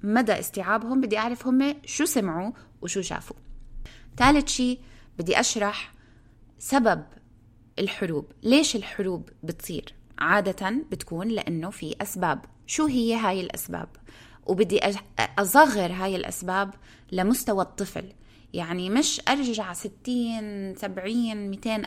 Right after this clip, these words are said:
ألف مليون سنة لورا وأحكي كل هاي التفاصيل. بدي أصغرها بطريقة تفوت بعقلهم ببساطة.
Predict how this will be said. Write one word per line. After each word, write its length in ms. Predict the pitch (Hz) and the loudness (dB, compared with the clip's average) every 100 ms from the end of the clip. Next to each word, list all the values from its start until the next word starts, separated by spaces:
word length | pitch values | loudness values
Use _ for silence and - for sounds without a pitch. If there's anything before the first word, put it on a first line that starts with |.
| - | -4
ألف 240 | 220 - | -6 -6
مليون 400 | 190 185 208 208 | -6 -2 -2 -2
سنة 240 | 196 208 196 | -4 -4 -2
لورا 340 | 185 208 196 | 0 0 0
وأحكي 440 | 185 - - - | -4 -6 -8 -8
كل 240 | 208 285 254 | -6 -2 0
هاي 160 | 226 | 0
التفاصيل. 640 | 220 202 196 180 - 180 180 - - - | -2 -4 -8 -8 -8 -10 -10 -18 -20 -8
بدي 440 | 185 185 220 247 247 - - - | 0 2 2 0 -2 -10 -20 -6
أصغرها 840 | - - 190 180 247 269 247 277 - - - - | -6 -2 -2 0 0 0 -2 -4 -4 -20 -16 -10
بطريقة 720 | 190 196 185 247 - 233 240 - - - - 196 | -6 -4 -2 -2 0 0 -2 -8 -20 -14 -6 -6
تفوت 360 | - 254 254 196 | -2 0 0 0
بعقلهم 580 | 175 202 214 202 208 | 0 0 0 -2 -2
ببساطة. 560 | 196 196 190 170 - | -2 0 -2 -4 -8